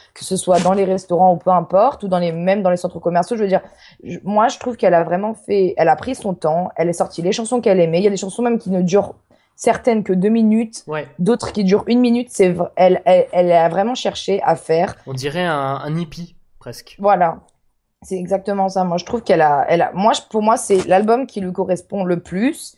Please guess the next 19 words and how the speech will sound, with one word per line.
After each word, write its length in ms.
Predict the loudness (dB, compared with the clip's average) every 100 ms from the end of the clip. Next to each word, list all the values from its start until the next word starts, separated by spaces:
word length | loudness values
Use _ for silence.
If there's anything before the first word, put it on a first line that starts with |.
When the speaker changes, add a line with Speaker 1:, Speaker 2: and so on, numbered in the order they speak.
| _ _ _ _ _ _ _ _ _ _ _ _ _ _ _ _ _ _ _
Speaker 1:
dans 260 | -2 2 4
le, 200 | 4 4
dans 120 | 4
la 120 | 4
manière 260 | 2 0 -2
d'écrire, 500 | -2 -6 -4 -2 -2
dans 220 | 2 2
la 80 | 4
Speaker 2:
Mm. 20 |
Speaker 1:
manière 200 | 2 0
de 80 | -2
chanter, 360 | -2 -2 0 0
parce 160 | 0 -4
que 80 | -2
moi, 160 | 0
j'ai, 140 | 0 0
dans 80 |
cet 160 | -2 0
album, 360 | 0 2 0